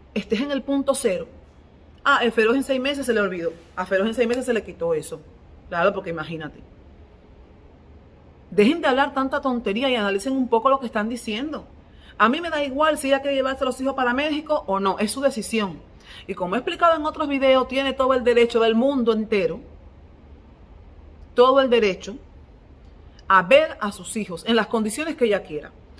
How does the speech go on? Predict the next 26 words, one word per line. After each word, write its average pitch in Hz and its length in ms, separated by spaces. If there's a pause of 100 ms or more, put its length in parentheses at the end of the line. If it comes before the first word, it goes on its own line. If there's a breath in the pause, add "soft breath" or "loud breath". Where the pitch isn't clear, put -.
(220 loud breath)
No 294 160
los 359 100
ha 277 100
maltratado 165 800 (260 loud breath)
y 226 60
no 269 120
les 294 80
ha 262 140
hecho 269 200
nada. 202 440 (480)
Su 381 300
padre 294 320
podía 254 240
haberle 262 240
dicho 247 100
a 247 40
esos 240 140
niños, 208 340
"Mira, 247 360
eh, 214 160
tu 214 140
madre 220 200
se 269 120
fue 262 160
seis 262 180
meses, 320 480